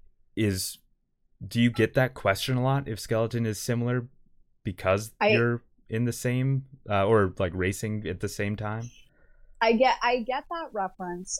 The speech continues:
Speaker 2: a lot. Um, and so I usually say, "Well, um, it's, <laughs> I do a different sport, and I'm not from Jamaica, and I'm not from, I'm from a different country, do a different sport, but sure, just like it's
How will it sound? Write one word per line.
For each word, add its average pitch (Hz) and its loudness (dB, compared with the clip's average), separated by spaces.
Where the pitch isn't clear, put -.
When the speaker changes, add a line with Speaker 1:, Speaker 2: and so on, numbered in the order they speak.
Speaker 2:
a 185 2
lot. 151 0
Um, 165 -2
and 170 -6
so 165 0
I 165 2
usually 170 0
say, - 2
"Well, 247 4
um, 190 0
it's, - -2
<laughs> - -2
I 190 2
do 190 2
a 180 2
different 240 0
sport, 190 2
and 208 2
I'm 185 -2
not - 0
from 214 0
Jamaica, 208 2
and 311 6
I'm 220 2
not 196 2
from, 294 -2
I'm 247 2
from 262 4
a 240 4
different 262 2
country, 214 -2
do 220 -2
a 202 -2
different 208 -6
sport, 190 -2
but 196 -12
sure, - -8
just 294 -10
like - -8
it's - -10